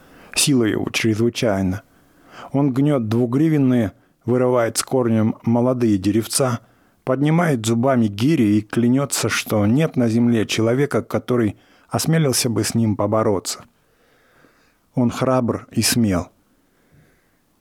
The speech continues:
Никто не видел, чтобы он когда-нибудь чего-нибудь боялся. Напротив, его самого боятся и бледнеют перед ним, когда он бывает сердит. Мужчины и женщины визжат и краснеют, когда он пожимает их руки.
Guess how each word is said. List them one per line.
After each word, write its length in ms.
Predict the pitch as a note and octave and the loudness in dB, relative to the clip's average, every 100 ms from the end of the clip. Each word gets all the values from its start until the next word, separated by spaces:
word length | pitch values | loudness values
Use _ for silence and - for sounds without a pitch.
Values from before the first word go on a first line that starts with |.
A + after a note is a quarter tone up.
| - | -2
Никто 380 | B2+ D3 - A#3+ | -2 0 0 2
не 140 | E3+ | 4
видел, 260 | F3+ C3+ A2+ | 2 2 -2
чтобы 480 | - - A2+ G#2+ | -8 -6 -2 0
он 160 | A#2 A#2+ | 2 2
когда-нибудь 680 | C3 B2+ E3 D3 A2+ G2+ - | 0 0 2 2 0 -4 -4
чего-нибудь 560 | A#2+ A#2+ A#2 A2 G2+ | 0 2 2 2 0
боялся. 760 | F#2 A2 G#2+ F2+ E2 - - - _ _ _ _ _ _ _ _ - | 0 2 2 0 -2 -6 -8 -12 _ _ _ _ _ _ _ _ -4
Напротив, 600 | C3+ F#3 A3 D#3 B2+ - _ | -2 0 0 0 -4 -8 _
его 400 | C3+ D3+ D3+ E3 | 0 2 2 2
самого 460 | - D3+ D3+ F3+ C#3 | 0 0 2 2 2
боятся 600 | B2+ D#3 D3 - - F2+ | 2 2 0 -2 -4 0
и 200 | G#2+ G#2 | 0 2
бледнеют 640 | A2 C3+ C3+ F3+ D3+ - | 2 0 2 2 0 0
перед 200 | B2 A2+ | 0 2
ним, 220 | A#2 A2 | 2 0
когда 320 | F#2+ A2+ A2+ B2 | 0 -2 0 2
он 180 | A2 | 2
бывает 380 | G#2+ A2+ G#2+ G2+ | 2 2 2 0
сердит. 580 | - A#2+ G#2+ E2+ D#2+ - _ _ _ - - _ _ _ - - | 0 0 0 -2 -6 -8 _ _ _ -20 -20 _ _ _ -20 -4
Мужчины 520 | A#2+ A#2+ - D3 B2 | -2 -2 0 2 2
и 20 | A#2 | 2
женщины 480 | C#3 C3+ - A2+ | 2 0 0 0
визжат 520 | A2 A#2 G#2+ B2 B2 B2 | 2 2 2 0 0 -4
и 20 | |
краснеют, 680 | - A#2+ - C3+ C3+ G2+ F2+ | -4 -4 -2 0 0 0 -2
когда 320 | - G2 F#2 | -4 -2 0
он 160 | F#2 F#2+ | 0 0
пожимает 640 | A2 G2+ A#2 A2 G2+ - | -2 0 0 0 -2 -2
их 200 | G2 G2 | -4 -2
руки. 440 | C3 B2+ G2+ - | 0 0 -2 -8